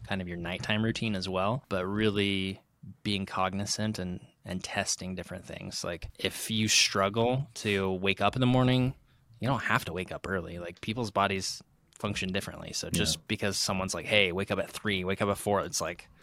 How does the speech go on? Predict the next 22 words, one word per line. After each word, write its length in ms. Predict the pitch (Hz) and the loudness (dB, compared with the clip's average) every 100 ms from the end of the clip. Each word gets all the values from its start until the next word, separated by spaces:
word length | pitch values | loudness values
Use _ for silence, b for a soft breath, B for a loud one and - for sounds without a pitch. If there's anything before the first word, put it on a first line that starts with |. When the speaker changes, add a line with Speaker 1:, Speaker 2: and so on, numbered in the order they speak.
| - | -10
Speaker 1:
if 200 | 98 107 | -6 0
your 160 | 113 | 0
body 320 | 123 131 143 143 | 8 10 12 10
doesn't 260 | 131 127 | 8 8
wanna 160 | 113 98 | 6 4
do 320 | 90 104 104 | 2 0 2
that, 220 | 98 90 - | 2 0 0
don't 220 | 110 - | 8 10
<laughs> 0 | |
do 100 | - - | 10 8
that. 220 | - 185 | 8 10
Speaker 2:
Yeah, 260 | 190 170 - | 10 8 6
exactly. 580 | 139 85 82 - 151 233 262 B B 117 - | 2 2 2 2 4 4 2 B B -12 -4
Speaker 1:
Uh, 440 | 113 107 107 113 143 139 | -2 0 0 -2 -4 -2
Speaker 2:
Yeah. 100 | 147 | 0
Speaker 1:
but 300 | 113 113 110 | 2 0 -2
I 40 | |
think 320 | 107 104 - _ _ _ | -4 -4 -6 _ _ _
I, 240 | 113 104 120 | 4 6 4
I 40 | |
do 200 | 117 131 | 4 4
like, 420 | 123 113 110 285 | 6 4 2 -8